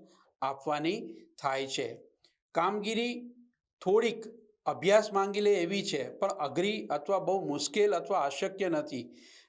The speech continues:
જેમ જેમ આપ અભ્યાસ કરતા જશો, તેમ તેમ આ બાબતોથી આપને ખૂબ જ સારો અનુભવ થશે અને કદાચ એવું બનશે કે વિદ્યાર્થીઓ અને શાળાના પ્રશ્નો માટે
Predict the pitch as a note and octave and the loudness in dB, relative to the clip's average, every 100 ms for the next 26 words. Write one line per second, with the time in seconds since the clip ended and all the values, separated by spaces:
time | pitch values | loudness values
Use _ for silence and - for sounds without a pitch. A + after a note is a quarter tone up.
0 | - D#3 D#3 E3 A3 G#3 G3+ E3+ F3+ G3 | -2 -2 0 0 2 2 2 0 0 0
1 | - E3+ E3+ F#3+ F#3 F#3 F3+ E3+ E3 E3+ | 0 -4 -2 -2 -2 -4 -4 -2 -4 -2
2 | F3+ F3+ D#3+ D3+ D#3+ D#3+ F3+ F3+ G3 E3+ | -2 -2 -2 -2 -2 -2 -4 -4 -2 -2
3 | C#3+ F#3 G#3 A#3+ - _ _ E3 F#3+ G#3 | -2 -4 -6 -6 -18 _ _ -2 0 0
4 | - D#3+ F3 F#3+ D3+ E3 E3+ F#3 F3+ F3 | 0 0 2 0 0 -2 -2 -2 -2 -2
5 | G3 F3+ D#3+ G3 - D#3 D3+ F#3+ F#3 E3 | -2 -2 0 -2 -2 -4 2 0 0 -2
6 | F3 D#3+ D3+ D3+ F3+ E3+ E3 C3 C3 D#3 | -2 -2 -4 -2 -4 -2 -4 -4 -2 0
7 | F3 E3+ F3 E3+ E3 D3 D3+ E3+ E3 D#3 | 0 -2 -4 -4 -2 -2 -2 -2 -4 -4
8 | C#3 - E3 D3+ D3+ E3 C#3 | -6 -4 -2 -2 -2 -4 -4